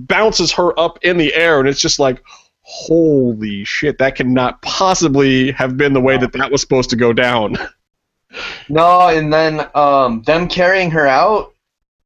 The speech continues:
Speaker 2: uh, I don't know if that made T V or not. I don't remember.
Speaker 1: I don't think it did. I'm, I just, I had it on in the background yesterday, but
Speaker 2: That
Speaker 1: I
Speaker 2: shit
Speaker 1: don't
Speaker 2: was legit, though. They legit carried her out.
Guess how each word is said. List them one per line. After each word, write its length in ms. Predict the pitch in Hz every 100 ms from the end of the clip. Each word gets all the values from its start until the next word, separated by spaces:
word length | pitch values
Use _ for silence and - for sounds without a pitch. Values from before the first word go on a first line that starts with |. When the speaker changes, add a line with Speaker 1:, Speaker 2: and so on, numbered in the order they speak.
| -
Speaker 2:
uh, 220 | 147 147 143
I 80 |
don't 160 | 151 196
know 120 | 196
if 80 | 196
that 160 | 185 151
made 260 | 151 165
T 160 | 156 156
V 180 | 139 139
or 80 | 127
not. 200 | 120 117
I 40 |
don't 180 | 139 135
remember. 480 | 131 123 120 98 -
Speaker 1:
I 120 | 170
don't 220 | 226 220 -
think 200 | 180 190
it 120 | -
did. 260 | 143 123
I'm, 240 | 120 139 120
I 140 | 139
just, 360 | 147 160 - -
I 160 | 139
had 180 | 143 156
it 80 | 151
on 160 | 139 135
in 60 |
the 80 | 127
background 480 | 113 120 - 117 107
yesterday, 360 | 110 - 117 107
but 300 | 113 104 - - - _ -
Speaker 2:
That 160 | 175
Speaker 1:
I 80 | 185
Speaker 2:
shit 80 | 220
Speaker 1:
don't 80 | 233
Speaker 2:
was 140 | 196 175
legit, 420 | 160 156 165 151
though. 140 | 131
They 120 | 131
legit 460 | 160 160 139 156 -
carried 320 | 143 135 135
her 120 | 127
out. 380 | 127 113 95 -